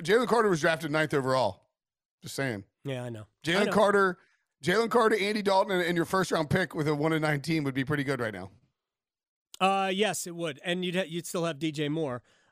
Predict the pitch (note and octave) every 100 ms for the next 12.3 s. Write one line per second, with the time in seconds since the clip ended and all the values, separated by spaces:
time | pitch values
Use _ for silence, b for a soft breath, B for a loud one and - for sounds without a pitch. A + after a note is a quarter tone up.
0 | _ C#3 C#3+ C#3 C3+ C3+ D#3 D3 D3+ C#3+
1 | C#3+ A2+ _ - G#3 F3+ D#3+ D#3+ D3+ C3+
2 | C#3 C3 B2 A2+ E2+ F2 _ _ _ A#3+
3 | B3 - B3+ A#3+ F#3 F3 D#3+ E3+ - _
4 | E3 F3 E3+ - D3+ D#3 D3+ C#3+ C#3+ D3
5 | D3 C#3+ D3 D3 C3+ C#3+ C3 C#3 G#3 F3+
6 | D3+ D#3+ C#3+ C#3+ C#3 C3+ C3+ D3 A3 F3+
7 | B2+ C#3 D3 - D3+ D3 C#3 - D3 C3+
8 | b b b b - D3 D3 C#3+ - D#3+
9 | D3+ D#3 D3 B2+ G#2+ _ _ _ _ D3+
10 | D3+ D3+ E3 _ F#3+ G#3+ F#3+ C4 A#3+ A#3
11 | G3+ F3+ E3 E3 D3 D3+ C#3+ - D3 C#3
12 | C#3 A#2+